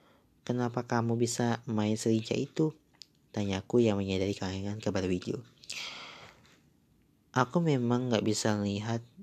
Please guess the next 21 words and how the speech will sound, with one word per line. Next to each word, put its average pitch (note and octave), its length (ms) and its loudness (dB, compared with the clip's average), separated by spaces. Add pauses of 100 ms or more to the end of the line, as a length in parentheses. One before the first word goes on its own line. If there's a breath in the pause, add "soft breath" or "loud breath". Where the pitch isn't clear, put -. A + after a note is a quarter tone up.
(300)
tapi A2 320 0
aku B2 240 0
bisa A2+ 240 0
mendengar G#2 360 0
suara G#2 280 0
kalian," F#2+ 480 0 (1080 loud breath)
ucapannya G#2 640 2
sembari G2+ 440 2
menunjukkan G2 440 -2
telinganya. G2 560 -4 (800 loud breath)
Aku D#3+ 480 4 (400)
memperhatikan A2+ 920 0
posisi A#2+ 420 0
matanya A2 480 0
itu A#2+ 400 0
tidak A2+ 320 2
seperti - 480 0
mata A2+ 240 2
seorang G#2 520 2
yang G#2 200 0
buta, A2+ 400 -2